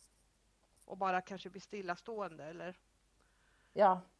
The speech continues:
Speaker 2: och så jag prövar att tänka att när jag ska lära in något, så i starten så är det ganska lätt att göra rätt. Jag har liksom lagt upp till att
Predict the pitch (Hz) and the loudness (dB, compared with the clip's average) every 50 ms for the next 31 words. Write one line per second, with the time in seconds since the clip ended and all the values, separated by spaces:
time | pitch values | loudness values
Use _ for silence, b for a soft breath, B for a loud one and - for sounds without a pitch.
0 | B B B B B B - 214 - 240 156 170 - - - 240 233 202 165 175 | B B B B B B 2 6 10 10 10 10 10 8 8 8 8 8 8 6
1 | 185 185 - 185 185 175 170 - 151 151 - - 190 175 160 165 - - 190 185 | 4 4 4 4 2 2 2 0 0 0 0 0 2 2 2 2 2 2 4 6
2 | 202 190 180 160 151 143 147 147 147 147 147 147 160 175 196 190 190 - - 196 | 6 8 8 8 6 4 2 0 -2 -2 0 4 4 6 4 4 4 4 6 8
3 | 190 196 196 196 b b b b b b b b b _ _ _ _ - 135 - | 10 8 8 6 b b b b b b b b b _ _ _ _ -4 -4 0
4 | - - 208 - - - 208 170 156 156 - - - 226 247 247 - 233 190 160 | 0 0 -2 -2 0 4 6 6 6 4 2 -4 -4 -2 -2 0 4 6 6 8
5 | 165 185 185 180 202 185 175 - - 180 180 175 175 175 - - - - - 180 | 8 8 8 8 6 4 4 2 2 2 4 4 2 2 -2 -8 -12 -2 2 2
6 | 175 170 165 160 151 143 147 147 160 208 262 - - - _ _ _ - - - | 6 6 8 6 6 6 4 6 6 6 6 6 2 -10 _ _ _ -20 -20 -10
7 | - - 156 180 170 165 156 - 165 165 175 175 170 - - - 143 - - - | -4 0 4 4 4 4 4 2 2 2 2 2 2 0 -4 -6 -6 -6 -2 0
8 | 160 147 151 156 151 - | 2 4 4 4 2 -2